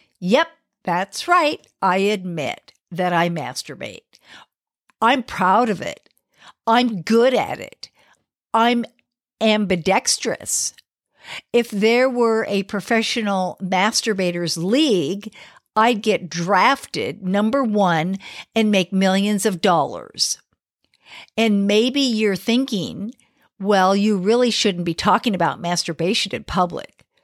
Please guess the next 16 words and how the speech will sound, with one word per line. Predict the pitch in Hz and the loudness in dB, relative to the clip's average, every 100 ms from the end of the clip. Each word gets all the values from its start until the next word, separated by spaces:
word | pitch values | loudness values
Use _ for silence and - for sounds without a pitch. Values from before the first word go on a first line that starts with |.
| _ _ _ _ _ _ _ | _ _ _ _ _ _ _
Well, | 190 208 202 190 190 208 - _ _ | -2 2 4 4 2 0 -6 _ _
tough. | - 226 196 - - - - _ _ _ _ - _ _ | -4 0 0 0 -8 -20 -20 _ _ _ _ -20 _ _
I'm | 247 247 247 | 0 2 2
going | 247 226 | 0 0
to | 202 | -4
talk | - - 302 294 277 | -6 -2 2 2 0
about | 175 113 - | -2 -4 -6
it | - - | -12 -12
because | 180 202 170 - _ - | -6 -6 -6 -10 _ 0
everybody | 320 302 208 170 151 143 135 165 170 _ - | 4 4 2 -6 -6 -8 -8 -12 -16 _ -2
does | 247 175 151 | 0 0 -4
it | - - - _ _ - - - | -8 -14 -20 _ _ -20 -20 -10
and | 185 175 _ - | -10 -10 _ 0
everybody | 285 302 262 180 170 156 170 | 2 2 0 -2 -2 -2 -4
likes | 170 180 214 349 - - | -2 2 2 2 -2 -8
it. | 180 - _ | -8 -10 _